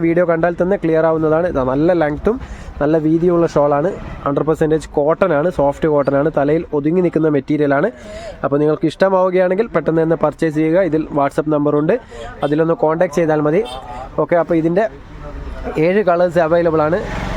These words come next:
കുറച്ച് മോഡൽസ് മാത്രമായതുകൊണ്ട് തന്നെ എല്ലാ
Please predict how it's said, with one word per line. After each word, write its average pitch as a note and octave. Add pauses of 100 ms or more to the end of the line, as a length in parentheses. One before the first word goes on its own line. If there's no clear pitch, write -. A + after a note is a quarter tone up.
(280)
കുറച്ച് D#3+ (280)
മോഡൽസ് F3+
മാത്രമായതുകൊണ്ട് E3+
തന്നെ E3+ (140)
എല്ലാ D3+